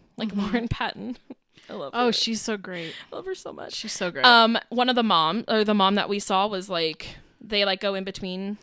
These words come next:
Speaker 1: two of the moms, so it wasn't the original, but she was really good as well. She's still touring. If you have the chance to see the show, they're about to go on tour. Go check it out.
Speaker 2: Yeah, she's gonna be on the national tour. I saw
Speaker 1: Yeah.
Speaker 2: that announcement.
Speaker 1: Um,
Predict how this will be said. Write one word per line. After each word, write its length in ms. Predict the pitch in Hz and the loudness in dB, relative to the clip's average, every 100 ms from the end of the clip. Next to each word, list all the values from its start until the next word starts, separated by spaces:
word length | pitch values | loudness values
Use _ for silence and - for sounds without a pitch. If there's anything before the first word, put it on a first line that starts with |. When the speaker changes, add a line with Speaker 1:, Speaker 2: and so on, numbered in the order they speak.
| _ | _
Speaker 1:
two 120 | - 240 | -10 -8
of 40 | |
the 60 | 233 | -4
moms, 300 | 240 254 269 | -2 -2 -2
so 120 | 202 | -2
it 40 | 175 | 0
wasn't 260 | 185 190 | -2 -4
the 120 | 185 170 | -4 -4
original, 440 | 151 185 247 285 | -4 -4 -4 -4
but 140 | 240 196 | -4 -6
she 140 | 196 | -6
was 140 | 165 170 | -8 -8
really 160 | 165 | -8
good 160 | 156 156 | -6 -8
as 140 | 151 | -8
well. 200 | 156 170 | -6 -6
She's 180 | 202 190 | -6 -8
still 180 | - 165 | -4 -6
touring. 480 | - 156 156 208 262 - | -4 -6 -4 -4 -6 -8
If 180 | 180 - | -10 -6
you 260 | 165 160 | -4 -4
have 180 | 180 170 | -6 -8
the 60 | 165 | -8
chance 320 | 170 165 - | -8 -8 -8
to 80 | 165 | -10
see 320 | - 135 185 - - - - | -8 -6 -8 -10 -20 -20 -4
the 80 | 196 | -2
show, 260 | - 175 | 2 4
they're 100 | 254 | 6
about 120 | 220 202 | 6 4
to 40 | |
go 100 | 202 | 2
on 100 | 185 | 0
tour. 360 | 208 240 254 320 | -2 4 6 10
Go 180 | 247 208 | 8 8
check 360 | - - 339 | 4 2 2
it 120 | 214 180 | 2 6
out. 180 | 254 277 | 8 10
Speaker 2:
Yeah, 60 | 381 | 10
she's 220 | - 277 | 8 6
gonna 160 | 285 254 | 6 8
be 80 | |
on 80 | 262 | 8
the 60 | 247 | 8
national 280 | 233 240 233 | 4 4 2
tour. 200 | 269 285 | 4 4
I 60 | |
saw 140 | 240 277 | 6 10
Speaker 1:
Yeah. 280 | 240 214 | 12 10
Speaker 2:
that 180 | 202 - | 6 0
announcement. 540 | 214 202 226 220 208 | 2 6 8 8 4
Speaker 1:
Um, 80 | 220 | 0